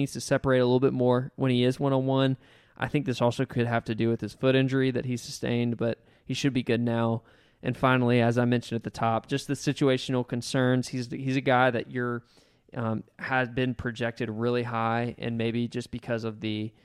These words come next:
um, weird situations he's found himself in in the past couple of years, he's, he's gone a little bit lower. But he's a guy to me who's your really young, more athletic Kyle replacement as Kyle gets a little bit older,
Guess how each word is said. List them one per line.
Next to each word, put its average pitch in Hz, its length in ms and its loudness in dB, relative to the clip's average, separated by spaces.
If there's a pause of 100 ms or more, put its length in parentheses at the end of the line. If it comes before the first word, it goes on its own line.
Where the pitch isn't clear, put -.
(320)
um, 107 300 -4
weird 113 600 -6 (200)
situations 113 800 -6
he's 120 140 -8
found 117 180 -4
himself 117 380 -4
in 117 80 -6
in 117 100 -4
the 117 60 -4
past 117 260 -6
couple 123 200 -6
of 120 60 -4
years, 120 360 -4
he's, 117 480 -6
he's 120 180 -10
gone 120 160 0
a 117 60 0
little 117 180 0
bit 120 100 -2
lower. 139 380 2 (600)
But - 180 0
he's 160 280 0
a 151 40 0
guy 139 200 2
to - 140 -10
me 127 500 0 (160)
who's 123 280 -6
your 117 420 -4 (160)
really 123 360 0
young, 113 560 -2 (260)
more 120 240 4
athletic 113 720 -2 (120)
Kyle 113 420 0
replacement 113 760 -6 (600)
as 117 200 -8
Kyle 113 280 0
gets 113 200 -10
a 113 60 -6
little 110 140 -2
bit 107 140 0
older, 113 480 0